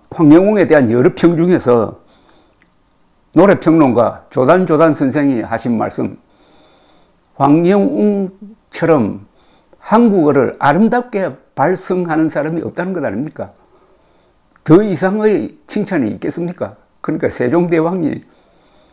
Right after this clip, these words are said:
한글을 만들고 나서 이렇게 한글을 아름답게 발음하는, 발음하는 사람이 없다는 것은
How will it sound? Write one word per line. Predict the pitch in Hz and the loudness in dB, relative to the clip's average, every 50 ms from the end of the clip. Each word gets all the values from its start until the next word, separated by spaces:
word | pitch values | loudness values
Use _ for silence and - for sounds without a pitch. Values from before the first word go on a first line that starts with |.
| _ _ | _ _
한글을 | _ - 185 196 208 196 165 156 147 139 120 110 110 - 117 - _ _ _ _ _ _ | _ -4 -2 0 0 2 2 2 2 2 0 0 -4 -8 -12 -18 _ _ _ _ _ _
만들고 | 120 113 107 113 117 175 202 - 131 113 104 98 | -10 -4 0 2 2 2 2 2 0 -2 -2 -2
나서 | 95 104 127 165 - - 208 147 110 123 208 208 - - - _ _ _ _ - | 0 0 0 0 2 0 0 2 2 -2 -4 -6 -10 -20 -20 _ _ _ _ -2
이렇게 | 202 220 233 254 240 - - 220 | 0 0 0 0 -2 -2 -2 -2
한글을 | 196 160 190 196 214 214 196 165 175 175 - | -2 0 0 0 0 0 0 0 -2 -2 -2
아름답게 | - 123 120 143 170 160 208 208 208 - 190 - - | -2 -2 -2 -2 -4 -4 -4 -4 -2 -4 -6 -2 0
발음하는, | 131 131 151 160 156 160 156 - - - | -2 -2 0 0 -2 -2 -2 -4 -4 0
발음하는 | 135 - - 185 180 - - - 156 123 180 147 | 0 2 2 0 -2 -4 -6 -6 -6 -4 -4 -6
사람이 | - - - 151 147 139 104 | -6 -4 -6 -4 -4 -4 -6
없다는 | 107 - _ - - 170 170 | -8 -10 _ -4 -2 -2 -2
것은 | 147 143 120 117 107 104 | -2 -4 -4 -4 -6 -8